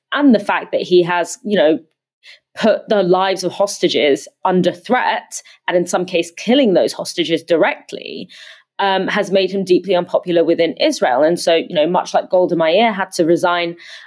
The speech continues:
um, at the end of the nineteen seventy-three war, I think that Netanyahu knows that it's written in the stars for him.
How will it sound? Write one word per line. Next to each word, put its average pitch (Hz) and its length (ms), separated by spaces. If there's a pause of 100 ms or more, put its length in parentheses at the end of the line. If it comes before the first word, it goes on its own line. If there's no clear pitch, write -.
(140)
um, 180 180
at - 120
the 180 100
end 170 120
of 165 80
the 170 60
nineteen 165 360
seventy-three 160 680
war, 214 480
I 185 120
think 175 320
that 170 240 (220)
Netanyahu 170 560
knows 165 220
that 156 100
it's - 160
written 175 200
in 160 100
the 311 60
stars 247 460
for 170 100
him. 151 300